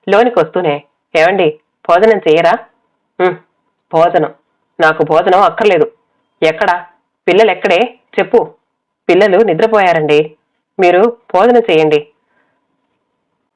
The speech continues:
"నేను తిన్నానన్నా వినిపించలే?" "ఇలా అయితే ఎలా అండి? మీరు ఇలా ఉన్నప్పుడు కనీసం ఇలా ఉన్నానా?" "ఎలాగే?" అంటూ సావిత్రి జుట్టు పట్టుకుని, "ఇలా అంటే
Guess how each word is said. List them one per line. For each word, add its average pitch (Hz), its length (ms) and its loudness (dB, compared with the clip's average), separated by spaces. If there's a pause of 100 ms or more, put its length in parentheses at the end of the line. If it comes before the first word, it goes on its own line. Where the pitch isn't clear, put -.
"నేను 180 180 0
తిన్నానన్నా 190 520 0
వినిపించలే?" 190 600 0 (580)
"ఇలా 170 180 2
అయితే 165 240 2
ఎలా 196 220 2
అండి? 160 340 0 (480)
మీరు 185 380 2 (160)
ఇలా 190 260 0
ఉన్నప్పుడు 202 640 0 (140)
కనీసం 180 520 -2 (520)
ఇలా 185 200 2
ఉన్నానా?" 190 440 0 (500)
"ఎలాగే?" 185 520 0 (360)
అంటూ 160 220 -2
సావిత్రి 190 460 0
జుట్టు 160 320 -4
పట్టుకుని, 165 460 -2 (540)
"ఇలా 185 200 2
అంటే 220 340 -2